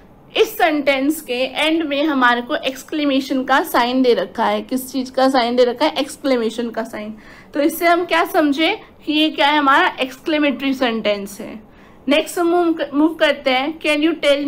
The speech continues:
me what is the time?" "Can you tell me what is the time?"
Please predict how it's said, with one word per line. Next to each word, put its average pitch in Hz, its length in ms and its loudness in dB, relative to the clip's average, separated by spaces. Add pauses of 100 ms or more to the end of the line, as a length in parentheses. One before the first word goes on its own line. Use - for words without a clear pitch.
me 302 200 -4 (180)
what 269 200 2
is 330 200 0
the 349 120 2 (100)
time?" 269 300 0 (800)
"Can 294 260 2
you 330 160 -2
tell 294 300 2
me 294 300 0
what 285 280 0
is 320 180 -4
the 330 220 2
time?" 254 320 0